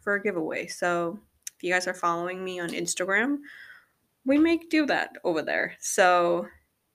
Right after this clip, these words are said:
yes, if you guys would like to follow me over there, and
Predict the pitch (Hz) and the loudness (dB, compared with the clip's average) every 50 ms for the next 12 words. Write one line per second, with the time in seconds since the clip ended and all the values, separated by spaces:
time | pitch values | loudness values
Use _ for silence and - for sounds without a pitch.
0 | _ - - 190 - - - - - - - 185 180 - 170 170 165 170 - 196 | _ -4 0 0 0 0 -2 -10 -12 -8 -8 -8 -4 -2 0 0 0 -2 -4 -2
1 | 214 240 247 247 - 262 254 262 285 269 269 269 269 262 262 254 254 254 247 247 | 0 0 0 0 -4 -6 -4 0 0 2 2 2 0 0 0 0 0 0 0 2
2 | 240 233 233 233 - - - 214 214 214 220 214 220 214 214 214 214 214 214 214 | 2 2 2 0 -2 -4 -4 -4 -2 0 0 0 0 0 0 -2 -2 -2 -2 -4
3 | 233 | -6